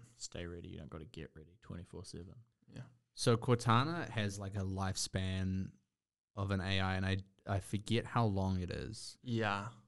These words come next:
Speaker 3: And, like, if
Speaker 2: It's like seven years.
Speaker 3: and if you, like, if you do
Speaker 1: Two
Speaker 3: not
Speaker 1: times.
Speaker 3: terminate it, it will, like, it'll turn real ugly. Like, she'll go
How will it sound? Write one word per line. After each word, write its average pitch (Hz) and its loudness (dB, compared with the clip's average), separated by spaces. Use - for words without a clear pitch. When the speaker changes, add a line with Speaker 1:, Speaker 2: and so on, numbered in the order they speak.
Speaker 3:
And, 104 6
like, 98 -2
if 113 2
Speaker 2:
It's - -10
like 123 2
seven 113 6
years. 107 0
Speaker 3:
and 113 0
if 113 -2
you, 113 4
like, 98 -2
if 104 0
you 110 6
do 101 4
Speaker 1:
Two 101 6
Speaker 3:
not 104 2
Speaker 1:
times. 107 -4
Speaker 3:
terminate 98 4
it, 107 -2
it 98 -4
will, 101 -4
like, - -6
it'll 104 0
turn 95 0
real 90 -4
ugly. 98 -8
Like, 98 -8
she'll 98 -2
go 92 -6